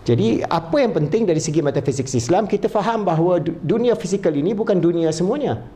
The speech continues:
Dunia fizikal atau gross world ini adalah satu bahagian kecil daripada realiti kita. Realiti kita itu merangkumi empat atau lima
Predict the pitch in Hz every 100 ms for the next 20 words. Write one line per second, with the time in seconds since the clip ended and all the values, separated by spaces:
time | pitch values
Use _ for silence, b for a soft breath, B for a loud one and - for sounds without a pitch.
0 | - - 135 135 143 139 165 160 151 170
1 | 214 - 131 139 147 - 151 135 131 190
2 | 180 165 156 170 160 - 175 139 139 143
3 | 143 120 - 208 160 135 135 135 185 139
4 | 135 127 127 151 - 139 107 95 131 139
5 | 139 139 147 170 170 143 123 113 143 165
6 | 135 - 139 - - B B B B 113
7 | 120 120 135 123 113